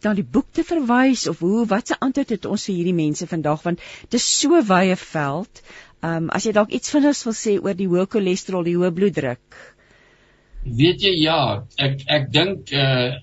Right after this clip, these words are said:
Speaker 2: aan die een kant, eh, dat die ouens die boek moet kry, want
Speaker 1: Ja.
Speaker 2: hierdie, hierdie goed vleg so, hy vleg
Speaker 1: Ja,
Speaker 2: so deur
Speaker 1: dit is
Speaker 2: al die hoofstukke.
Speaker 1: Ja, ja.
Speaker 2: En as ons maar net dink aan, eh, hoë bloeddruk, da-, ag, eh, heel wat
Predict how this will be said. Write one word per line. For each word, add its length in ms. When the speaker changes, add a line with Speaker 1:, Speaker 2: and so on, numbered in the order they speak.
Speaker 2:
aan 160
die 180
een 180
kant, 440
eh, 540
dat 220
die 120
ouens 200
die 140
boek 240
moet 260
kry, 380
want 220
Speaker 1:
Ja. 60
Speaker 2:
hierdie, 300
hierdie 240
goed 220
vleg 420
so, 320
hy 160
vleg 300
Speaker 1:
Ja, 80
Speaker 2:
so 100
deur 260
Speaker 1:
dit 60
is 60
Speaker 2:
al 80
die 140
hoofstukke. 760
Speaker 1:
Ja, 100
ja. 220
Speaker 2:
En 340
as 180
ons 160
maar 140
net 280
dink 340
aan, 400
eh, 440
hoë 280
bloeddruk, 580
da-, 340
ag, 300
eh, 300
heel 260
wat 220